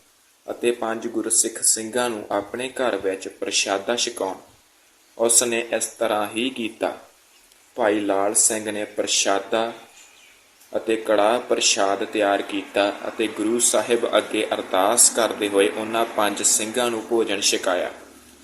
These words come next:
ਉਹਨਾਂ ਸਿੰਘਾਂ ਨੇ ਭੋਜਨ ਛਕ ਕੇ ਭਾਈ ਲਾਲ ਸਿੰਘ ਜੀ ਲਈ ਅਰਦਾਸ ਕੀਤੀ। ਇਸ ਤੋਂ ਉਪਰੰਤ ਸ-, ਉਹ ਸਾਰਾ ਦਿਨ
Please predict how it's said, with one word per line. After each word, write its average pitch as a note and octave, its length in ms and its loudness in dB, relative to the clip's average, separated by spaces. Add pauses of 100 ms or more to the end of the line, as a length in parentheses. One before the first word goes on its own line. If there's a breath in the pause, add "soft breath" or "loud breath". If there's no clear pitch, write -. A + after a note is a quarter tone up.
(260)
ਉਹਨਾਂ B2+ 300 -2
ਸਿੰਘਾਂ A#2 440 2
ਨੇ A2 140 -2
ਭੋਜਨ A2 460 -2
ਛਕ A2 380 2
ਕੇ G#2 220 -4
ਭਾਈ G#2 320 0
ਲਾਲ G2 380 2
ਸਿੰਘ A#2 340 2 (100)
ਜੀ G#2 240 -2
ਲਈ G2 220 -2 (100)
ਅਰਦਾਸ G2+ 480 2
ਕੀਤੀ। - 380 -8 (640)
ਇਸ A#2+ 200 6
ਤੋਂ C3 280 4
ਉਪਰੰਤ A#2 520 -2
ਸ-, - 340 -2
ਉਹ A#2+ 100 0
ਸਾਰਾ C#3 640 2
ਦਿਨ A2+ 280 -6